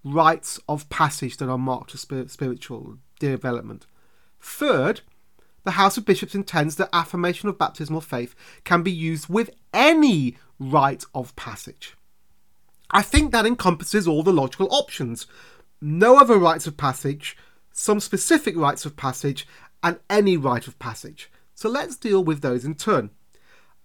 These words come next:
I think we can rule the first option out straight away. By issuing guidance on the use of affirmation of baptismal faith within a specific rite of passage, i e gender transition, the House of Bishops have clearly shown that the service can be used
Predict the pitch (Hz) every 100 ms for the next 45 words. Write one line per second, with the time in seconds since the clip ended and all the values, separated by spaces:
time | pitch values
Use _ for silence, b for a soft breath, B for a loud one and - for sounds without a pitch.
0 | _ 208 339 349 262 220 180 170 156 -
1 | 330 254 - - 131 139 156 - 135 175
2 | 214 196 - b b b - 208 240 247
3 | 359 339 311 190 175 170 165 170 165 160
4 | 202 208 - 185 - 180 180 180 170 160
5 | - 151 156 - 151 151 - B B 160
6 | 160 165 160 170 151 - 330 302 220 -
7 | - 127 147 147 147 - - 123 - 147
8 | - B B - 143 151 147 147 165 156
9 | 147 - 120 117 196 - 135 117 196 B
10 | B B 165 151 240 269 254 196 - 170
11 | - - 208 330 359 254 - 139 110 117
12 | 151 b b b 185 185 202 - 175 175
13 | 180 - - - 208 240 202 160 139 139